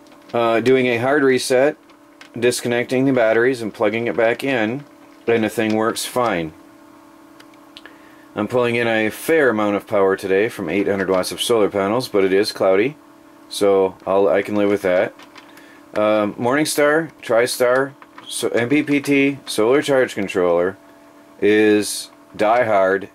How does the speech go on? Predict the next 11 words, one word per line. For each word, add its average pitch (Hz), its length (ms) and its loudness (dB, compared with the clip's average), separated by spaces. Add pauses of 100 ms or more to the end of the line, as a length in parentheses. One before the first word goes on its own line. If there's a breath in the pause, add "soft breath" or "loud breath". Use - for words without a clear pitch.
tough, 107 600 0 (240)
durable, 107 560 2 (680 loud breath)
and 101 840 0
I 107 240 2
would 107 140 4
highly 110 320 2
recommend 107 480 0
it 101 140 -4
to 95 120 -4
others. 87 480 -2 (1120)
So, 92 640 0